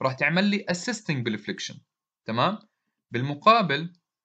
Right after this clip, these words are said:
بالفليكسور ديجيتوريوم بروفاندس كانت واصلة ديستال، فالمين فانكشن تعمل لي فليكشن للديستال فالانكس. تحتيها راح تعمل لي assisting على الفليكشن of middle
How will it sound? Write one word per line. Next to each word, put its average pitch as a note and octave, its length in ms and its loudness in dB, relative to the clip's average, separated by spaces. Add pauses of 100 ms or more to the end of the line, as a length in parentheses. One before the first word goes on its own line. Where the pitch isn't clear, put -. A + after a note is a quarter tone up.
(180)
بالفليكسور C#3+ 500 -2
ديجيتوريوم C3 500 -4
بروفاندس C#3 420 -4
كانت D#3+ 400 -2
واصلة E3 360 0
ديستال، D#3 720 -4 (400)
فالمين D3 400 2
فانكشن F3 340 0
تعمل D3+ 300 -2
لي D#3 80 -4
فليكشن E3+ 360 -4
للديستال D3+ 560 -2
فالانكس. F2+ 600 -8 (1200)
تحتيها D#3+ 800 0
راح A2 80 -4
تعمل C3+ 320 -4
لي F3 340 -2
assisting A2+ 800 -4 (260)
على A2+ 180 0
الفليكشن A2+ 640 -2
of - 40 -14
middle F#3 500 -2